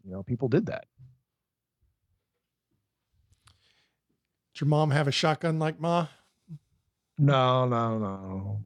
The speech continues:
Speaker 1: My dad did, but he very seldom used it. It's certainly not against the bikers, not very often,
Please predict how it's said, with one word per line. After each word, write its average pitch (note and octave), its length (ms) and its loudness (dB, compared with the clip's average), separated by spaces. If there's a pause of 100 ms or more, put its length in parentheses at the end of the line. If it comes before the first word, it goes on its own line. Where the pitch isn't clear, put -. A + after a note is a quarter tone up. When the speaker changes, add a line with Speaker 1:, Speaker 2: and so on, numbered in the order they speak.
Speaker 1:
My B2 160 2
dad A2+ 300 2
did, F#2+ 220 -2
but G#2 140 0
he G#2+ 80 4
very G2+ 260 4
seldom F2+ 360 2
used E2 260 -2
it. - 120 0 (160)
It's - 140 4
certainly C3+ 440 0
not G2+ 220 -2
against F#2 280 -18
the G2 80 -14
bikers, E2 500 -14
not G2+ 180 -2
very E2 200 -6
often, - 320 -12